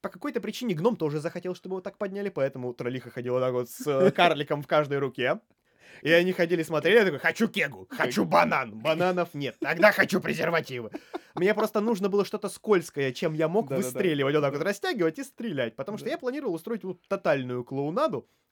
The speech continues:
Speaker 1: и побросать под ноги всяким сказочным гадам, да, да, что-нибудь скользкое. Э, спойлер, один я с-, один раз мне все-таки удалось вот так вот выстрелить, только я плохо прокинул и попал себе по лицу. Я не с того конца отпустил, как бы иронично это ни звучало. Мы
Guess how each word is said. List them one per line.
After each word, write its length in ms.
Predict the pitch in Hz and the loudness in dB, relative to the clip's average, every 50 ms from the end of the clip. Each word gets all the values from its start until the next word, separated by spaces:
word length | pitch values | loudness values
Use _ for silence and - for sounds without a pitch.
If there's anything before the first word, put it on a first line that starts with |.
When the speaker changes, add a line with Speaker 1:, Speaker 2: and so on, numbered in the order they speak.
| _ - | _ -10
Speaker 1:
и 60 | 175 143 | -8 -4
побросать 520 | - 160 151 160 175 226 - 247 226 - | -4 -2 0 0 0 0 0 -2 -4 -2
под 180 | - 233 247 214 | 0 -2 -2 0
ноги 680 | 208 185 160 147 156 147 139 135 127 127 120 120 110 120 - _ _ _ _ _ _ _ | -2 -6 -4 -4 -4 -2 -2 -2 -2 -2 -2 -2 -4 -6 -12 _ _ _ _ _ _ _
всяким 360 | - - 160 151 - 139 127 | -8 -6 -6 -6 -6 -8 -8
сказочным 440 | - - 175 147 143 143 - 147 139 | -4 -2 -2 -2 -4 -6 -10 -10 -4
гадам, 360 | 143 170 277 294 214 160 147 | 2 2 4 4 2 0 0
да, 200 | 143 202 151 107 - | 0 0 0 0 -2
да, 180 | 135 165 135 104 | -2 -2 -2 -2
что-нибудь 460 | - - - - 262 220 180 160 160 | -4 -6 -4 -4 -4 -4 -4 -8 -10
скользкое. 480 | - - 175 151 120 - - - 101 - _ _ _ _ _ _ _ _ | -8 -6 -6 -6 -6 -8 -14 -20 -20 -20 _ _ _ _ _ _ _ _
Э, 220 | - 123 120 120 127 | -6 -2 -2 -2 -2
спойлер, 420 | 131 - - 285 302 254 185 165 | -4 -6 -6 -2 0 2 2 4
один 240 | 160 165 175 214 208 | 4 2 2 0 0
я 160 | 170 180 175 | 0 0 0
с-, 200 | 160 - - - 160 135 - - | 0 -2 -8 -18 -20 -20 -14 -12
один 220 | 143 151 180 185 | -10 -6 -4 -4
раз 160 | 170 170 165 - | -4 -4 -4 -6
мне 60 | 160 | -12
все-таки 220 | - 160 - - | -14 -12 -10 -8
удалось 320 | 156 151 180 180 156 143 - | -6 -4 -2 -2 -2 -4 -6
вот 100 | 147 - | -8 -10
так 160 | 151 143 - | -10 -10 -10
вот 100 | 147 - | -12 -10
выстрелить, 440 | 190 285 330 - - 165 156 143 - | -6 -8 -8 -6 -8 -8 -8 -8 -8
только 180 | - 165 - 170 | -8 -8 -4 -2
я 400 | 151 151 151 151 139 131 127 117 - _ _ _ _ | 0 0 2 2 2 0 -2 -4 -8 _ _ _ _
плохо 240 | - 175 175 - - | -6 -6 -4 -4 -4
прокинул 320 | - 170 170 170 269 277 233 | -4 -6 -6 -6 -6 -4 -4
и 40 | 160 | -4
попал 240 | - 160 - 214 202 | -4 -4 -4 -4 -4
себе 180 | - - 165 | -4 -6 -8
по 120 | 185 - 160 | -6 -6 -6
лицу. 380 | 147 143 143 - - 113 95 - - _ - - - - - | -6 -6 -8 -8 -8 -8 -8 -10 -16 _ -14 -16 -14 -12 -6
Я 120 | - 151 185 | -2 0 0
не 80 | 208 226 | 0 0
с 40 | 220 | 2
того 260 | - 247 240 247 240 | 6 6 6 6 6
конца 300 | - 220 196 - 240 226 | 2 -2 0 0 0 0
отпустил, 540 | 214 - - 214 190 - - 185 156 143 180 | 0 0 -2 -6 -6 -4 -2 -2 -2 -2 0
как 180 | - 185 180 170 | 0 -2 -2 0
бы 80 | 170 165 | -2 -2
иронично 360 | 170 170 185 254 226 - 160 | -2 -2 -2 -4 -6 -4 -4
это 120 | 175 180 185 | -4 -4 -6
ни 60 | 160 | -8
звучало. 460 | 151 143 151 156 - - 117 107 98 - _ - - _ - | -8 -6 -8 -8 -6 -6 -6 -6 -6 -10 _ -20 -20 _ -6
Мы 840 | 175 190 233 320 339 349 320 302 285 269 269 247 240 226 202 190 | -4 -2 0 2 2 2 2 0 -2 -2 -4 -4 -4 -6 -6 -8